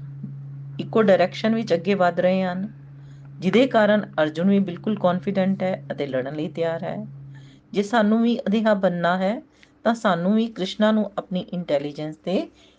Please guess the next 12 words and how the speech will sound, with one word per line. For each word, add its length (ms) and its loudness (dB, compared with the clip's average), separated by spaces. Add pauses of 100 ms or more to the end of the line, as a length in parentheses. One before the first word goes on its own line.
(140)
ਬੁਲਾਉਂਦੇ 540 0
ਰਹਿਣਾ 400 -6
ਹੈ। 160 -12 (760)
ਇਹ 120 0
ਸ਼ਲੋਕ 480 -4
ਨੂੰ 340 -6
ਸਮਝ 420 0
ਕੇ 200 0
ਜਦੋਂ 420 -4
ਅਸੀਂ 240 -8
ਜੀਵਨ 360 -6
ਵਿੱਚ 380 -8